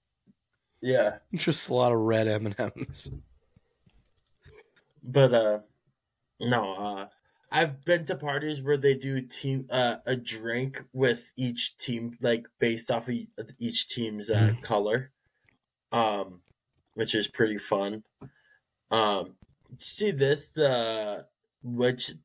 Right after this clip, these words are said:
Speaker 1: Super Bowl food's popular by every state?
Speaker 2: Yeah, I, I saw, I s-,
Speaker 1: The one that
Speaker 2: we saw this chart going into it. We had some suspect.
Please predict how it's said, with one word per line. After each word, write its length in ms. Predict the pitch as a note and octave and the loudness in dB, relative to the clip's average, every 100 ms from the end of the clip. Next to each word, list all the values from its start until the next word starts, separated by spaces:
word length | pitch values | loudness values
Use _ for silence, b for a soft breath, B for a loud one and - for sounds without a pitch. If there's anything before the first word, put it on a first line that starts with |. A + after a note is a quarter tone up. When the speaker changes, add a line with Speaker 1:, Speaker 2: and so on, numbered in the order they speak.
| - | -16
Speaker 1:
Super 300 | C3 - A#2+ A#2 | -8 -6 -6 0
Bowl 240 | A#2+ A#2 | 2 2
food's 380 | - A#2+ A#2 A#2 | -2 -6 -6 -6
popular 500 | - A2 - A#2 A2 | -2 -2 0 0 0
by 260 | G#2+ A2 G#2 | 0 0 -2
every 260 | G#2 G#2+ | -4 -8
state? 520 | - - G2+ B2 C3+ _ _ _ _ _ _ _ _ _ _ _ _ _ | -10 -4 0 0 -2 _ _ _ _ _ _ _ _ _ _ _ _ _
Speaker 2:
Yeah, 380 | G#2+ G#2 G2+ F#2 - - | 0 4 4 2 -2 0
I, 220 | C3+ F#3+ | 2 4
I 100 | F3 A3 | 2 0
saw, 360 | - D4 C4+ C4+ | 2 2 4 4
I 80 | |
s-, 200 | A3+ - - | 0 -2 -8
Speaker 1:
The 80 | B2+ | -8
one 260 | C3+ E3 | -6 -4
that 240 | G3+ G#3+ G3+ | 2 2 2
Speaker 2:
we 140 | G3+ | 0
saw 280 | - A3 A#3+ | 2 4 4
this 300 | C4 G#3+ - | 4 2 0
chart 420 | - D3 C3 B2+ | 0 4 4 2
going 320 | - A2+ A2 | -2 -2 0
into 300 | G2+ F#2+ F#2 | -2 -2 -2
it. 140 | F#2 G2 | -4 0
We 120 | B2+ | 2
had 140 | C#3+ | 2
some 160 | C#3+ B2+ | 2 -6
suspect. 880 | - A2+ F#2+ - F#2 E2+ - - | -4 -2 -2 -4 -4 -4 -10 -14